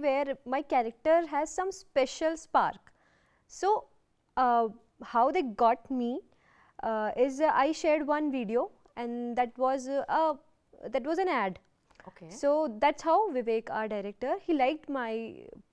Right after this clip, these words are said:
Speaker 1: performance in that video. So they contacted and then,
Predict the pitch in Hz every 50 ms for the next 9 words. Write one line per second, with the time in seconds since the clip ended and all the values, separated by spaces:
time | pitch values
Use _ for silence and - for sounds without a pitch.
0 | _ - 277 - 330 311 302 262 202 180 202 240 220 214 208 214 208 196 - 220
1 | 202 180 175 175 170 170 _ _ _ _ _ _ - - 262 254 277 294 320 339
2 | 339 - - _ - _ _ _ _ _ _ _ _ _ _ _ - 226 202 214
3 | 226 220 214 214 208 208 196 - - _ _ _ _ - - 220 220 220 220 220
4 | - - 285 330 381 - 466 - 262 240 233 233 226 226 226 226 220 - 196 196
5 | 254 254 247 247 247 240 220